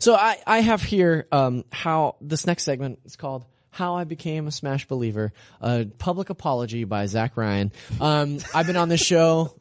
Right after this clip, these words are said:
uh, for about a year talking about how I think Smash Brothers is fine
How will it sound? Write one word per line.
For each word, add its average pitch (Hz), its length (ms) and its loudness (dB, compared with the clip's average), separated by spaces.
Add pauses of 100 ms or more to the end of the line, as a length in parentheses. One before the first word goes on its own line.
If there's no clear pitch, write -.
uh, 131 300 4
for 143 200 2
about 165 220 4
a 170 80 4
year 175 400 6 (360)
talking 165 220 2
about 151 140 4
how 151 220 4
I 151 80 2
think 151 160 -4
Smash 143 300 -2
Brothers 139 340 0
is 131 120 -2
fine 147 540 -4